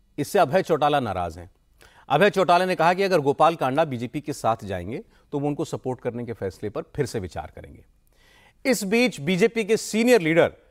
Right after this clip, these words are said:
अनिल विज ने भी पार्टी के लिए एक नई मुसीबत खड़ी कर दी। हरियाणा का, के पूर्व गृह मंत्री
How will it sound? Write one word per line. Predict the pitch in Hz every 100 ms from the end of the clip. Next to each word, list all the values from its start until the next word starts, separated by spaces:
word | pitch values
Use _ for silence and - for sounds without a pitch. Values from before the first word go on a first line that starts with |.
| _ _
अनिल | 180 254 226
विज | 123 202 165
ने | 165
भी | 104 85 - _ - -
पार्टी | 139 151 180
के | 156
लिए | 165 170
एक | 131
नई | 113 139 160
मुसीबत | 123 - 92 -
खड़ी | 87 80
कर | 87
दी। | - _ _ _ _ _ _ _ -
हरियाणा | 117 143 175
का, | 180 180 175 - _ _ _ -
के | 139
पूर्व | 143 160 123
गृह | 123
मंत्री | 120 123 151 110